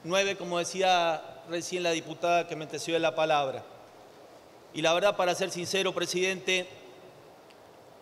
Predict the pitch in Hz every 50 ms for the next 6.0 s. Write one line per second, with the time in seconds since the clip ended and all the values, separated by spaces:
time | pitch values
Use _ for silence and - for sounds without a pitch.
0 | - - - - - - - 147 - 156 151 - 165 165 170 165 - 170 180 190
1 | 190 190 185 175 175 170 170 165 - 202 202 185 - 175 170 175 185 180 180 170
2 | 175 175 175 175 170 160 127 - 170 160 143 131 123 110 - - - - - -
3 | - - - - - - - - - - - - - - - - 160 170 185 196
4 | 175 - 165 156 160 160 143 135 185 185 175 175 160 185 185 196 202 196 - -
5 | 190 190 190 190 185 185 180 160 - 180 180 180 180 - 220 202 180 151 139 120